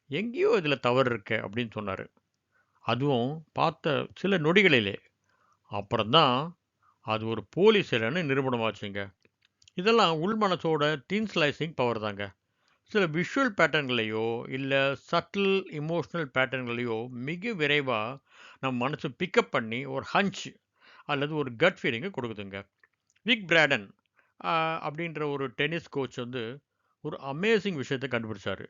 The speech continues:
அதாவது பந்து அடிக்கிற பிளேயர்ஸ் வந்து அந்த பந்தை அடிக்கிறதுக்கு முன்னாடியே டபுள் ஃபிளாட் பண்ணுவாங்கன்னு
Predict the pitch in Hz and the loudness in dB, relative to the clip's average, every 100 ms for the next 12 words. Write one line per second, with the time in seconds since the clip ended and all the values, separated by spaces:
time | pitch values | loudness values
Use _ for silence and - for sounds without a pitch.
0 | _ - 131 190 156 180 190 _ _ _ | _ -6 -2 0 0 -2 -6 _ _ _
1 | 160 196 214 220 139 160 214 165 127 135 | 2 4 4 4 6 4 2 0 4 6
2 | 151 160 - 123 120 113 131 123 131 113 | 6 6 4 -2 0 0 0 -2 -2 0
3 | 131 175 196 180 135 156 165 151 123 123 | 0 2 2 4 4 4 -2 -2 -4 0
4 | 185 208 165 147 131 131 151 - 147 123 | 4 6 6 6 6 4 2 2 2 2
5 | 127 123 131 123 113 117 120 104 | 2 2 2 2 2 0 0 0